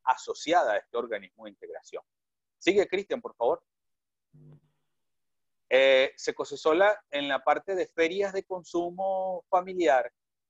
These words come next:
es una red que moviliza aproximadamente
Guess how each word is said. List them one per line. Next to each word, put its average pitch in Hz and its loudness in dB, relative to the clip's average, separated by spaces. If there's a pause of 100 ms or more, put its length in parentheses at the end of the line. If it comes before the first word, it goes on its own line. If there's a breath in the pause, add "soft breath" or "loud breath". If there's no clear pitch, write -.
(100)
es 127 0
una 165 2 (220)
red 156 0 (320)
que 127 -6
moviliza 131 0
aproximadamente 165 -4